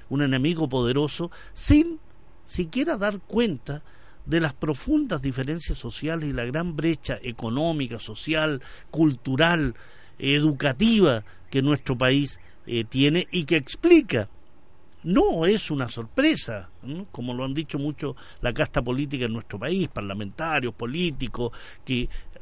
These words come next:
se han mostrado sorprendidos por esto, ¿no? Y dicen, Bueno, aquí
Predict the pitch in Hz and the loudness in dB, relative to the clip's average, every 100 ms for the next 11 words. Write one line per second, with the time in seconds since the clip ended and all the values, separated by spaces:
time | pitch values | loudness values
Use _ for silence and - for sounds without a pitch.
0 | 123 - 156 160 135 175 156 160 135 160 | -8 0 2 2 0 0 0 -2 -4 -2
1 | 170 220 302 196 110 120 113 107 - 110 | 4 10 12 10 4 -2 -4 -4 -6 -2
2 | 202 269 - - 131 139 180 190 170 135 | -2 -2 -6 -10 -4 0 0 2 0 4
3 | 214 214 123 - - 113 117 185 262 349 | 2 2 -2 -8 -12 -8 -6 0 2 2